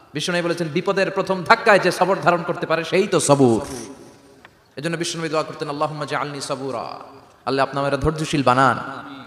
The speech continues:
"ওয়া জাআলনি শাকুরা", আপনি আমার শুকর গুজার বান্দা বানান। বিশ্বনবীর চেয়ে ধৈর্যশীল, বিশ্বনবীর চেয়ে শুকর গুজার পৃথিবীর কেউ আছে? কথা বলেন। এমন তাবৎ কোনো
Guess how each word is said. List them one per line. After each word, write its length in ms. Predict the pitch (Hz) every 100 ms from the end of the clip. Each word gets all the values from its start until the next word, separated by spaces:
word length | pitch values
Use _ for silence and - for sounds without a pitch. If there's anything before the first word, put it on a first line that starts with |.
| - - -
"ওয়া 80 | 135
জাআলনি 400 | 139 151 165 180
শাকুরা", 640 | - 175 196 220 214 185 - 214 190 - - - - - -
আপনি 220 | 143 160
আমার 200 | 147 151 143
শুকর 300 | - 202 208
গুজার 320 | 156 135 165 139
বান্দা 220 | 135 120
বানান। 220 | 110 107
বিশ্বনবীর 520 | 147 208 - 226 214 -
চেয়ে 120 | 185
ধৈর্যশীল, 520 | 170 156 170 170 143 - 165 147 - - _
বিশ্বনবীর 640 | 131 202 - 208 190 202 170
চেয়ে 120 | 190
শুকর 300 | - 175 180
গুজার 260 | 165 165 147
পৃথিবীর 340 | 156 165 165
কেউ 160 | 170 170
আছে? 280 | 143 180 165 143 180 143 131 -
কথা 180 | 123 151
বলেন। 240 | 151 170 165 151 170 - - - 160
এমন 280 | 180 208 196
তাবৎ 220 | 190 202 202
কোনো 300 | 196 190 156